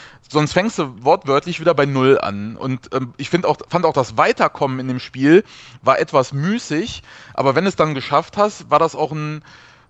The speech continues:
ähm, auf Konsolen ja nicht mehr ganz so, äh, oft vorkommendes Gefühl, so dass man auch wirklich was geschafft hat und eben nicht von irgendwelchen Entwicklern dadurch so eine, äh, äh, Achterbahnfahrt einfach nur durchgeschleift wird, sondern,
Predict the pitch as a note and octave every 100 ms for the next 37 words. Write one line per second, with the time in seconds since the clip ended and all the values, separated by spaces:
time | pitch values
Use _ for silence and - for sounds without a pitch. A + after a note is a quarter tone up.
0 | - C3+ C3+ - C3+ C3+ D#3 C3+ B2+ E3
1 | F3 E3+ D#3+ C#3+ C#3 E3+ - C#3+ C3 E3
2 | F3 D#3+ E3 D#3+ F#2+ C#3+ C#3+ D#3 - -
3 | D#3 D#3 D3+ D3+ C#3+ D3 C3 E3 D#3+ D3+
4 | C#3+ C#3 C#3 G3+ C#3 C#3 E3+ - C3+ C3
5 | - A3+ A#3 - A2+ G#2+ - - - C3+
6 | C3+ D#3 F#3+ D3+ C3+ C#3+ C3+ C3+ B2+ C#3
7 | D#3 C#3+ C3+ C3 B2+ C3 B2+ A#2+ B2 -
8 | - - - _ _ - B2 A#2 A#2+ A#2
9 | A2+ A2+ D3+ - C#3+ B2 B2+ - B2+ B2+
10 | C3+ B2+ A#2 C3 D#3 D3+ D3+ D#3 F#3+ -
11 | D#3 F3 D3+ C#3+ C#3+ D3